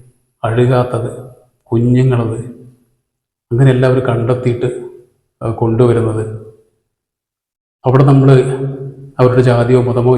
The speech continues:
യൂണിഫോമോ ഒന്നുമല്ല നോക്കേണ്ടത്. ഒരു മനുഷ്യൻ ചെയ്യുന്ന ആ കടമയെ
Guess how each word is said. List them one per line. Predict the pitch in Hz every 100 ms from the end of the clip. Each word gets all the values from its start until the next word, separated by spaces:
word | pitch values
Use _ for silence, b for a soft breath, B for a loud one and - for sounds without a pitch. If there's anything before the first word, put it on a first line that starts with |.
| 117
യൂണിഫോമോ | 117 117 120 123 - - _ _ _ _ -
ഒന്നുമല്ല | 120 139 139 -
നോക്കേണ്ടത്. | 120 104 110 110 - -
ഒരു | 127 120
മനുഷ്യൻ | 120 117 131
ചെയ്യുന്ന | 120 120 120 120 - _ _ _ _ _ -
ആ | 113 -
കടമയെ | - 113 117 131